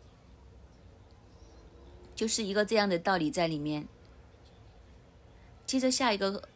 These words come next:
个案就讲到第六节，不可拿人的全盘磨石或上磨石做当头，因为这是拿人的命做当头。我们一起，我们一下读下去。若遇见人带-，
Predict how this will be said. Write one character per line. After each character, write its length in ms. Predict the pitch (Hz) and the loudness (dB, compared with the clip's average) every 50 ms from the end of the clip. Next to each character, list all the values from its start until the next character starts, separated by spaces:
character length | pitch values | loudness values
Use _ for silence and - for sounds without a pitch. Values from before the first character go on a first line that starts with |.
| - - - - | -20 -20 -14 -4
个 160 | - 214 202 | 0 0 2
案 180 | 190 185 180 175 | 2 2 2 0
就 100 | 196 190 | 0 0
讲 220 | 175 165 151 156 | 0 0 0 0
到 140 | 170 165 160 | 0 0 0
第 160 | 160 185 180 | -2 -2 -2
六 160 | 175 180 175 | 0 0 0
节， 260 | 170 - 160 151 139 - - - - - - | 0 0 -2 -2 -4 -8 -14 -20 -20 -20 -6
不 100 | - 269 | -4 -4
可 180 | 262 - 226 190 | -2 -2 -2 -2
拿 160 | 180 165 170 | 0 0 0
人 160 | 170 170 175 | 0 0 0
的 140 | 175 170 175 | 2 2 2
全 240 | 170 - 180 151 170 | 2 0 -2 -2 -2
盘 180 | - 196 165 170 | -2 -2 -2 -2
磨 180 | 160 151 160 | -2 -2 0
石 320 | 170 - - - 156 147 - - - - - - - - | 0 0 0 0 -2 -6 -8 -10 -16 -20 -20 -20 -20 -12
或 340 | - - 247 220 196 - - - - - | -2 2 2 2 2 0 -6 -12 -18 -6
上 220 | - - 285 269 233 | -2 0 2 4 4
磨 140 | 196 180 | 2 2
石 160 | 190 - 180 175 | 0 0 -2 -2
做 180 | - 214 190 | 0 -2 0
当 220 | 190 208 208 185 185 | 0 -2 -4 -4 -6
头， 240 | - - - - - - - - - - | -6 -8 -8 -8 -10 -16 -20 -20 -10 -6
因 120 | 202 202 | -4 -2
为 120 | 202 202 | -2 0
这 140 | 185 - 214 | 2 2 4
是 220 | 208 - 202 196 - | 4 4 2 2 2
拿 240 | 160 156 147 165 | 2 2 2 2
人 160 | 170 160 151 170 | 0 0 -2 -2
的 120 | 170 165 | -2 -2
命 380 | 170 196 233 214 175 - - - | 0 0 0 0 0 -2 -4 -4
做 160 | - 196 175 | -2 -2 -2
当 220 | 160 165 160 156 156 | 0 0 -2 -4 -4
头。 220 | - - - - - - - - - - - - - - - - - - - - - - - - - - - - - - - - - - | -6 -8 -10 -10 -14 -18 -20 -20 -20 -20 -20 -20 -20 -20 -20 -20 -20 -20 -20 -20 -20 -20 -20 -20 -20 -20 -20 -20 -20 -20 -20 -20 -12 -8
我 60 | 170 | -6
们 100 | 175 180 | -4 -2
一 40 | 180 | -2
起， 300 | - - 175 143 131 - - | -2 -2 -2 -4 -6 -8 -8
我 80 | 147 | -6
们 120 | 156 170 175 | -6 -4 -4
一 40 | 185 | -2
下 180 | - 208 185 | 0 0 0
读 120 | 165 170 180 | 0 -2 -2
下 100 | 170 160 | -2 -2
去。 220 | - - 156 - - - - - - - | -2 -4 -6 -8 -10 -16 -20 -20 -2 4
若 120 | 262 262 | 6 6
遇 140 | 262 262 254 | 6 6 6
见 220 | - 269 254 220 | 6 4 4 4
人 180 | 190 175 175 180 | 2 0 0 2
带-， 180 | 208 196 196 | 2 2 0